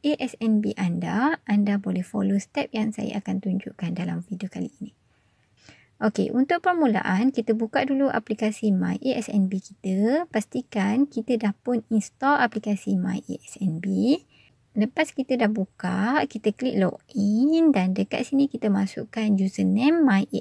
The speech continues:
S N B kita. Lepas tu kita klik next dan dekat sini kita perlu semak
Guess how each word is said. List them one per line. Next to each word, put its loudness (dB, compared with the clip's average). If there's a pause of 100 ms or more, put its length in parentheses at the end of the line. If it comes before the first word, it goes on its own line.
S -18
N -2
B -4
kita. -2 (880)
Lepas -4
tu 0
kita -2
klik -4
next 0
dan -2
dekat -2
sini 0
kita -4
perlu 0
semak -2